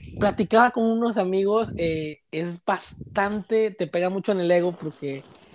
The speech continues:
eh, realmente uno viene con la idea de que, "Ah, no, pues yo era fotógrafo, soy ingeniero en sistemas".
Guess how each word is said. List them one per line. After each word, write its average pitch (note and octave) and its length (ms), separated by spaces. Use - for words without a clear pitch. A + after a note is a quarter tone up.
eh, D3+ 140
realmente D3+ 480
uno F#3+ 180
viene E3+ 440
con D#3 180
la D3+ 100
idea D3+ 220
de D3+ 80
que, E3 100
"Ah, F3 160
no, E3 120
pues D3 100
yo D3 60
era D3+ 100
fotógrafo, D#3 640
soy D3+ 140
ingeniero C#3 300
en C#3 40
sistemas". F#3+ 580